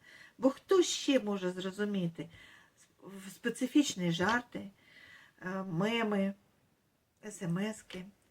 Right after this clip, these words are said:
як не свій? Як кажуть, ого, друга впізнаєш не лише в біді, а й в черзі за кавою. Як же залишатися на зв'язку після служби? Звичайно, це с-, вічна група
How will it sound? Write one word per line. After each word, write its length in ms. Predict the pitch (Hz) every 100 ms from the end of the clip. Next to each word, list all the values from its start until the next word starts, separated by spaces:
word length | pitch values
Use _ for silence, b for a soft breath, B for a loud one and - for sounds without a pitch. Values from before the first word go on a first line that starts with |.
| _
як 220 | 233 247
не 80 | 240
свій? 360 | 233 - 208 247 b b b -
Як 260 | 262 269
кажуть, 480 | - 311 294 240 - b b
ого, 300 | - 220 226
друга 540 | 196 208 269 302 285
впізнаєш 720 | 269 - 254 254 262 262 247 -
не 100 | 226
лише 300 | 254 - 294
в 60 |
біді, 400 | 220 165 185 160 b b b b
а 160 | - 226
й 100 | 247
в 80 | 247
черзі 400 | - 190 - 165
за 120 | -
кавою. 420 | - - - - - _ _ _ b b b b -
Як 260 | 202 311
же 120 | 320 294
залишатися 840 | 254 269 262 269 262 254 240 -
на 160 | 226 220
зв'язку 420 | 208 175 - 277
після 360 | 262 240 -
служби? 480 | 196 - 180 - - - B B B -
Звичайно, 560 | 254 262 381 370 330 311 b b
це 180 | - 233
с-, 180 | 226 - _ 180 - _ 185
вічна 520 | 240 294 - 233 -
група 640 | - 185 214 233 - 160